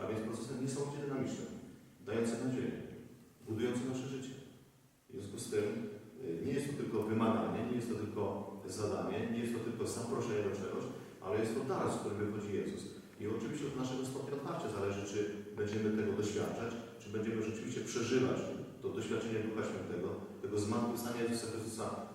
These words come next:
Konkretnie podkreślam jeszcze raz, bo to nie jest kwestia gdzieś tam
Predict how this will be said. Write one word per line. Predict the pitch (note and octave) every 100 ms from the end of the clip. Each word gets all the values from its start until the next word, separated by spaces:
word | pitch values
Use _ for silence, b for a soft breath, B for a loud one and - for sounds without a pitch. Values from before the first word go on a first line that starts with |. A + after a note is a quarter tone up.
| -
Konkretnie | D3 D3+ G3+ G3+
podkreślam | - - - - F#2
jeszcze | F2+ F2 F2
raz, | F2+ - - - - -
bo | -
to |
nie | C3
jest | C#3 -
kwestia | B2 A#2 A#2 A#2 A#2 - -
gdzieś | G#2 B2+ B2+
tam | A#2+